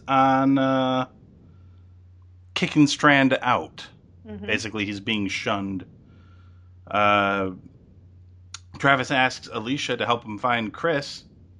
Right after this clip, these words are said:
Speaker 1: She says, "No way, dude."
Speaker 2: Good for her.
Speaker 1: Yeah, she is getting
Speaker 2: <laughs>
Speaker 1: smarter by the episode.
Speaker 2: Yes.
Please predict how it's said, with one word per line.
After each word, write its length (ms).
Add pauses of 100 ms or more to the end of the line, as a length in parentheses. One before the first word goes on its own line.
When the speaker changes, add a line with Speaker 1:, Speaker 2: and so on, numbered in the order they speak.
(140)
Speaker 1:
She 320
says, 460 (120)
"No 200
way, 280
dude." 420 (680)
Speaker 2:
Good 240
for 220
her. 480 (160)
Speaker 1:
Yeah, 300
she 220
is 120
getting 260
Speaker 2:
<laughs> 60
Speaker 1:
smarter 360
by 420
the 140
episode. 420
Speaker 2:
Yes. 340